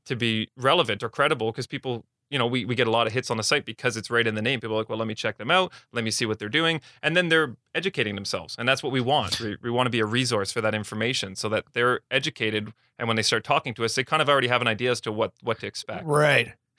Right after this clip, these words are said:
Speaker 2: C-, can you take us through that real simple experience that they have, uh, when they go to, uh, to your business?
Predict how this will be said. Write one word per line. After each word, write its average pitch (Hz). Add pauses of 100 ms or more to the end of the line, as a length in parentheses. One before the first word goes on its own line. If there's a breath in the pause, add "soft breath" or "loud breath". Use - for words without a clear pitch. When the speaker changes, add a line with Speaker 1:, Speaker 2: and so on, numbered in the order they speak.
(240 loud breath)
Speaker 2:
C-, 220
can 190
you 202
take 196
us 185
through 185
that 165
real 156
simple 165
experience 160
that 139
they 139
have, 143
uh, 135
when 135
they 135
go 131
to, 131
uh, 127
to -
your 127
business? 135